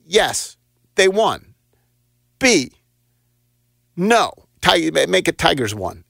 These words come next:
A, yes, Tigers won. B, no, it was painful. That is my <laughs> fundamental question.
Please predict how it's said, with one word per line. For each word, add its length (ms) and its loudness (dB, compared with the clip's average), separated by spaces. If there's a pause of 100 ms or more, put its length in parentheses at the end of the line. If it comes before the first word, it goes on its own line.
A, 100 4
yes, 340 2
Tigers 360 -2
won. 300 -4
B, 160 -2
no, 420 -2 (580)
it 140 2
was 200 0
painful. 680 -8 (2000)
That 180 4
is 120 2
my 160 2
<laughs> 0 -
fundamental 600 -2
question. 540 -4